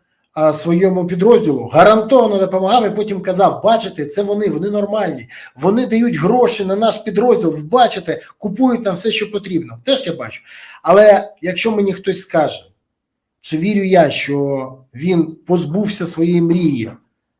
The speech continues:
хапнути свій шмат пирога, про який він на записі казав? Ні, не позбувся.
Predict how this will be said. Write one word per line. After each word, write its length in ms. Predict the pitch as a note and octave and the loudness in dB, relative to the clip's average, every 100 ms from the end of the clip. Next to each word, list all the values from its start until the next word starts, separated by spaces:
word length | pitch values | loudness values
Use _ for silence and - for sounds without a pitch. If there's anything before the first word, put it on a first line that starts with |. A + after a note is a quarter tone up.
| _ _ _ _ _ | _ _ _ _ _
хапнути 580 | - G3 F#3+ F3+ E3+ E3 | 2 4 4 0 -2 -4
свій 440 | - D#3+ F3 E3 - | -4 0 0 0 -4
шмат 540 | - F3 E3 - - | 0 4 4 2 0
пирога, 380 | D#3+ F3 G3 C4 | 4 4 4 2
про 160 | F#3 | 0
який 280 | D3+ D3 E3 | -2 -2 -4
він 260 | D3 C#3+ C#3 | -4 -4 -4
на 140 | D#3 | -2
записі 440 | D3+ D3 C3 - C3 | 0 0 -2 -12 -14
казав? 460 | B2+ A#2 G#2+ - _ _ _ _ _ _ - | -14 -14 -16 -20 _ _ _ _ _ _ -18
Ні, 260 | C3 A2 _ _ _ _ _ _ _ _ _ | -16 -16 _ _ _ _ _ _ _ _ _
не 120 | F#3 G#3 | -4 -2
позбувся. 640 | F#3 C3 A2+ - - | -4 -6 -10 -14 -20